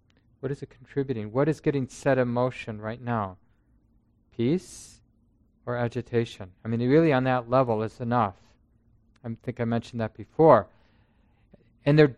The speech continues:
different ways that we can contribute in the direction that we'd call skillful and contribute in the way that we'd call unskillful.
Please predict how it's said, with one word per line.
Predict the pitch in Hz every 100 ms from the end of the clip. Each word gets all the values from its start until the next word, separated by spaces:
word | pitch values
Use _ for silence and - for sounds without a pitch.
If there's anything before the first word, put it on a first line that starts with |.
| _
different | - 208 208 196 151
ways | 135 131 135 -
that | 135 131 _ -
we | 131
can | 127 135
contribute | - 127 - - 143 127 131 123
in | - 131
the | 131
direction | 120 120 120 117 127
that | 117 123
we'd | 117
call | - 117
skillful | 107 - - 139 - 120 113 123
and | 120 110 107 104 _ _ _ _
contribute | - 113 139 123 123
in | 120
the | 120
way | 117 117
that | 117
we'd | 113 -
call | 110 107
unskillful. | 120 143 - 107 - 113 117